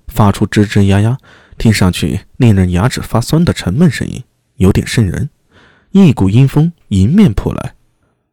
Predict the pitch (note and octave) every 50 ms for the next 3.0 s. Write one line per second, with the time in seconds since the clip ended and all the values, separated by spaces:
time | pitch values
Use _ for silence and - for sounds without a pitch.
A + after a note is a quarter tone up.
0 | _ _ _ _ _ - - - F#3 G3 G#3 - A#2 F#3 F#3 G#3+ - - C3+ G2+
1 | F2 E2 F2 F2+ F2 A#2+ C#3+ - - - - - - _ _ _ - - C#3 -
2 | - G2+ A#2 B2 A#2 - - B2+ A#2 - - E3+ F3+ D#3+ A2 E2+ - - - -